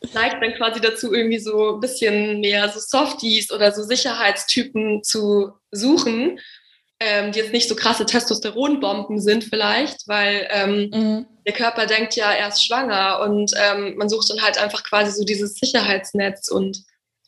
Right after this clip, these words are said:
Speaker 1: das finde ich halt auch wirklich so faszinierend und interessant, wie man da quasi auch so ein bisschen so gezähmt wird wirklich durch die Pille.
Speaker 2: Ja.
Speaker 1: Ja.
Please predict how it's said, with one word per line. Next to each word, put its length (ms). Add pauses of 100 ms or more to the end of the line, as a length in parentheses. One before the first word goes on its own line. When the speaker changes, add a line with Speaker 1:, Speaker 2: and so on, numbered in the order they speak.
Speaker 1:
das 220
finde 180
ich 80
halt 140
auch 160
wirklich 320
so 100
faszinierend 640
und 100
interessant, 600 (380)
wie 80
man 140
da 80
quasi 300
auch 60
so 120
ein 40
bisschen 240
so 120
gezähmt 880
wird 320
wirklich 340
durch 200
die 100
Pille. 200
Speaker 2:
Ja. 280 (1080)
Speaker 1:
Ja. 420